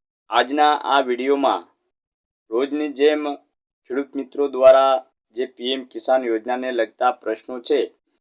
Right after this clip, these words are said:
અને એ પ્રશ્નો એમણે કોમેન્ટ બોક્સની અંદર વીડિયોની નીચે જે પૂછ્યા છે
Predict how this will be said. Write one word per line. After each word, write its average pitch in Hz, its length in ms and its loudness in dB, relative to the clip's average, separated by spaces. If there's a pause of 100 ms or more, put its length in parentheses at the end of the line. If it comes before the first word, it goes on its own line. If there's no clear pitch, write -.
(400)
અને 143 380 -2
એ 139 140 -2
પ્રશ્નો 139 800 -4 (140)
એમણે 131 400 -4
કોમેન્ટ 127 460 -4
બોક્સની 123 420 -2
અંદર 123 260 -4
વીડિયોની 120 440 -4
નીચે 113 340 -6
જે 120 160 -4
પૂછ્યા 123 420 0
છે 95 260 -4